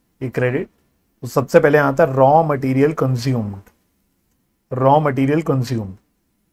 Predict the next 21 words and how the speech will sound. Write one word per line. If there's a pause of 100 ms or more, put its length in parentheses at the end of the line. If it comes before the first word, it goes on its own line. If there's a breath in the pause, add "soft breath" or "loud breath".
(120)
opening
stock
of
raw
material (680)
plus
net (140)
purchase
of
raw
material (520)
minus
closing
stock
of
raw
material,
सब
कुछ
गिवन
है।